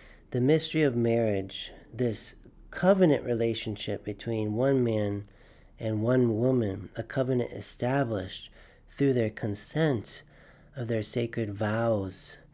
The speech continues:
an oath that they swear to one another before witnesses, that begins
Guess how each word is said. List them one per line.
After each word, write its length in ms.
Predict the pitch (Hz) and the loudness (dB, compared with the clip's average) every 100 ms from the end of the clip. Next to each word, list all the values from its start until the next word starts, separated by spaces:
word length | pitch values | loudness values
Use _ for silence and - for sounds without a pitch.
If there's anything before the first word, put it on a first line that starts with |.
| - - - | -20 -14 -6
an 180 | 117 - | -6 -4
oath 580 | 131 143 175 131 - - - - - - - | 0 4 6 4 -2 -14 -20 -20 -20 -20 -8
that 220 | - 117 - | -2 -2 0
they 160 | 123 | -2
swear 760 | 113 - 123 151 226 175 - - - - - | -4 -4 0 0 0 -4 -8 -16 -20 -20 -18
to 200 | - 190 | -2 2
one 200 | 190 143 | 4 4
another 640 | 123 117 117 117 117 120 120 - - - - - - - | 4 2 2 2 2 0 -4 -12 -20 -20 -20 -20 -20 -6
before 400 | 123 117 147 170 | -4 0 4 4
witnesses, 960 | 147 113 107 107 - 107 110 131 - - - - - - - - - - - - - - - | 4 2 0 -4 -4 -2 -2 -4 -10 -16 -20 -20 -20 -20 -20 -20 -20 -20 -20 -20 -20 -20 -8
that 220 | 117 107 | -4 -2
begins 840 | 117 104 110 127 143 180 185 - | -2 -2 2 4 4 2 -2 -8